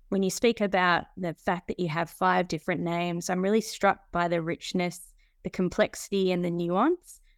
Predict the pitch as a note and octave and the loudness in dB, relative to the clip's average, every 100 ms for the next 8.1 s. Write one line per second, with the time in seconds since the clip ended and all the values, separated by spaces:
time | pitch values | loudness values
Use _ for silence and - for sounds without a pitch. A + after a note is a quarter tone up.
0 | _ G3 - G3 F#3 G#3 F#3+ - G3 F#3 | _ -4 0 0 0 0 -2 -2 -4 -4
1 | - F#3 F3+ A#3+ D#4 - _ _ _ F3+ | -2 -2 0 0 0 -2 _ _ _ 0
2 | F3 E3+ - _ - G#3 - F#3 F#3 F3+ | 2 0 -4 _ -8 -8 0 2 4 4
3 | F3 E3+ - - F3+ - E3+ E3 E3+ - | 2 0 -2 -6 -6 -4 -4 -2 -4 -4
4 | F3 D#3+ E3 D#3+ E3 D#3+ F3 - F3+ D#3 | -4 -2 -2 -2 -2 -2 -6 -4 -4 0
5 | D#3 D#3+ E3 D#3 D3+ _ _ _ D#3+ F#3+ | 0 0 -2 -2 -4 _ _ _ -4 -2
6 | F3 E3+ F3+ F3 E3+ E3 E3+ F#3 F#3 E3+ | -2 -4 0 2 2 2 -2 0 2 2
7 | E3+ D#3+ - - - D#3+ D#3 D#3+ - F3+ | 2 0 0 -4 -4 -2 -2 -2 -2 -4
8 | - | -4